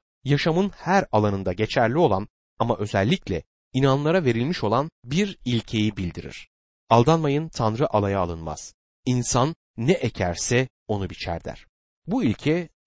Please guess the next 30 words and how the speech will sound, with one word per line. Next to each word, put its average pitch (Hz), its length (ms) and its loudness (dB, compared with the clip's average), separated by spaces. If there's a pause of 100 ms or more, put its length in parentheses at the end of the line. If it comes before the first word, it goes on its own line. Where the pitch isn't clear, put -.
(120)
doğa 139 400 4 (100)
alanında 104 380 2
gerçektir. - 640 -6 (400)
Pamuk 226 260 4
ekerseniz 117 540 0
pamuk 120 300 0
biçersiniz. - 640 -8 (420)
Buğday 139 360 6
ekiyorsanız 107 600 -2
da 196 160 6 (220)
buğday 95 360 -2
biçersiniz. 78 640 -10 (400)
Ve 110 240 0
bir 202 160 4
Mesih 151 360 0
inanlısı 98 440 -2
olarak 90 340 -4
da 170 140 8 (320)
ektiğinizi 98 720 -2 (160)
biçeceksiniz. - 760 -10 (440)
"Eski 165 340 2
hesap 127 440 0
uzun 160 220 0
zaman 95 240 0
önce 92 220 -4
kapandı." 113 480 0
adlı 98 300 -2
ilahiyi 120 640 2
söylemeyi 107 420 0
seviyorum. 85 460 -6